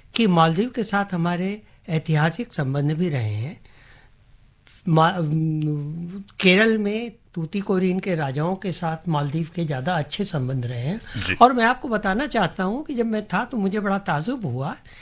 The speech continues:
Speaker 1: कि जो फैशन मुंबई में अगर किसी दिन चलता था फैशन वर्ल्ड में,
Speaker 2: जी।
Speaker 1: दूसरे दिन सवेरे मालदीव में पहुंच जाता था। आप वहाँ की महिलाओं को उस फैशन में देख सकते थे।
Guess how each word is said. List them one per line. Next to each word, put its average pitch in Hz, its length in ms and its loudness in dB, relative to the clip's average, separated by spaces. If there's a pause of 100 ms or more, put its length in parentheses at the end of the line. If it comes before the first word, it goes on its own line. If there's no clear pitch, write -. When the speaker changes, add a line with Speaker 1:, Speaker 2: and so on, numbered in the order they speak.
(280)
Speaker 1:
कि 233 120 0
जो 254 520 2 (300)
फैशन 165 380 -2
मुंबई 170 520 2
में 190 360 0
अगर 156 280 -2
किसी 175 300 -2
दिन 156 200 2
चलता 160 440 2
था 107 320 -10 (880)
फैशन 160 480 2 (120)
वर्ल्ड 156 300 4
में, 156 200 -4 (100)
Speaker 2:
जी। 120 200 0
Speaker 1:
दूसरे 294 380 2
दिन 254 160 6
सवेरे 196 340 2
मालदीव 165 380 0
में 156 120 -4
पहुंच 131 280 -8
जाता 165 300 -8
था। 240 140 -2
आप 269 160 -4
वहाँ 160 200 4
की 190 120 -4
महिलाओं 139 440 -2
को 233 160 -8
उस 180 140 -8
फैशन 139 280 -6
में 139 160 -4
देख 107 180 -10
सकते - 300 -16
थे। - 180 -20